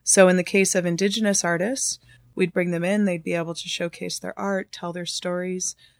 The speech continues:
I was able to bring in, um, Adrian Sutherland from Midnight Shine, Angela Gladue, who's a dancer with a tribe called Red. And we also had D J Cookham,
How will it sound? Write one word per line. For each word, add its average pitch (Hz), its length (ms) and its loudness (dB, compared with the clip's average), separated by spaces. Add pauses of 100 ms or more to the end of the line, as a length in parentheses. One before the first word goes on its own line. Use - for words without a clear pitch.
(140)
I 185 60 0
was 180 140 0
able 180 220 -2
to - 100 -10
bring 175 240 -2
in, 165 420 -2
um, 170 300 -6 (580)
Adrian 180 400 2
Sutherland 185 500 -2
from 170 180 -6
Midnight 165 360 -8
Shine, 180 560 -6 (420)
Angela 170 420 -2
Gladue, 175 640 -2
who's 175 160 -6
a 170 40 -6
dancer 160 440 -4
with 170 140 -8
a 175 40 -10
tribe 170 300 -8
called 175 260 -10
Red. 170 380 -6 (440)
And 175 100 -4
we 175 80 0
also 175 260 -2
had 165 100 -4
D 180 160 -4
J 170 160 -4
Cookham, 196 600 -6